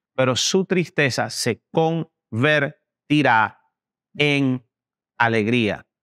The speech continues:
Juan dieciséis veinte. Su tristeza se convertirá en alegría. Entonces, le hablo al que está viviendo hoy, hoy, hoy, en este momento. Un momento de profunda tristeza,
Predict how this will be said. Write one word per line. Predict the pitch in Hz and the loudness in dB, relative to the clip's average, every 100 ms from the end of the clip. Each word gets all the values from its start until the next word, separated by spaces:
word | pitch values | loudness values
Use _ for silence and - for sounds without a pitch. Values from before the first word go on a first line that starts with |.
| _ _ _ _ | _ _ _ _
Juan | _ 135 135 135 139 120 | _ 0 2 2 0 0
dieciséis | 120 98 - 120 110 | -2 -4 -2 -2 0
veinte. | 113 107 98 - - | -2 -2 -4 -10 -10
Su | - - 170 | -4 0 0
tristeza | 175 185 160 - 147 113 123 117 _ _ - | 2 -2 -2 0 0 0 -2 -2 _ _ -12
se | - 131 110 _ | -2 -2 -2 _
convertirá | 170 170 160 127 147 139 113 151 135 123 117 120 _ _ _ _ | -2 0 0 0 0 0 -2 -2 2 2 0 -4 _ _ _ _
en | 135 131 139 131 - _ _ _ | -2 0 0 -4 -10 _ _ _
alegría. | 123 120 113 127 120 | 0 0 2 0 0
Entonces, | 113 170 240 226 - - _ _ _ _ _ _ _ _ _ _ _ _ - | 0 -2 0 -2 -6 -18 _ _ _ _ _ _ _ _ _ _ _ _ -2
le | 143 | 2
hablo | 165 208 233 | 2 2 0
al | 196 | 0
que | 143 | -4
está | 117 147 | -2 0
viviendo | 170 175 180 180 - | 2 2 0 0 0
hoy, | 175 151 135 | 0 2 2
hoy, | 120 110 | 2 0
hoy, | 98 90 - - | -2 -6 -12 -6
en | 113 | -4
este | 120 170 | -2 0
momento. | 151 117 101 92 - _ _ _ _ _ - | 0 0 -2 -4 -12 _ _ _ _ _ -6
Un | 117 | 0
momento | 143 147 139 160 | 0 0 0 -2
de | |
profunda | 117 - - 131 151 | -2 -8 -6 -2 -2
tristeza, | 143 120 - 151 156 - 156 156 | -2 -4 -4 -2 -2 0 0 -2